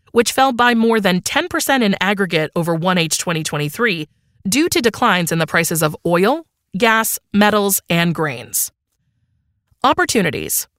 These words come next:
Weak capital flows and market volatility may create compelling E M price dislocations.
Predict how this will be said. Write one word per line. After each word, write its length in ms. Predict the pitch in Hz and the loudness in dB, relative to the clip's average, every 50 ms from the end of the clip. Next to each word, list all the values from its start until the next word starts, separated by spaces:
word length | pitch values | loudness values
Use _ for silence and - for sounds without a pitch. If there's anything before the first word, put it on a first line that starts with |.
| _ _ _ _ _ _ _ _ | _ _ _ _ _ _ _ _
Weak 280 | - 185 233 320 381 - | -4 0 0 0 0 0
capital 360 | - 311 285 285 - 302 285 | 0 -2 0 0 -2 -4 -4
flows 380 | - - 196 170 160 160 160 - - | -2 0 2 2 2 2 0 0 0
and 120 | 175 170 | 0 2
market 360 | 165 170 180 220 - 269 220 196 | 2 4 2 2 2 0 2 2
volatility 680 | 202 202 185 175 - - 214 190 165 156 160 160 - - | 2 2 2 2 0 0 0 0 0 -2 -4 -8 -10 -4
may 220 | - 196 226 285 320 | 0 0 2 2 0
create 420 | - - 349 311 311 285 277 - | -2 -2 -2 0 0 -2 -2 -4
compelling 640 | - 208 190 170 - - 247 277 302 311 294 262 - | -2 -2 -2 -2 0 0 0 0 0 0 -2 -2 -2
E 200 | 202 233 240 247 | -2 -2 0 0
M 120 | 254 247 240 | 0 0 0
price 340 | - - 185 190 180 - - | 0 0 0 0 0 -2 -2
dislocations. 880 | 180 170 - 180 175 160 - 170 160 151 - 104 92 - - - - | -2 0 0 0 0 0 0 -2 -2 -2 -4 -6 -6 -8 -10 -10 -10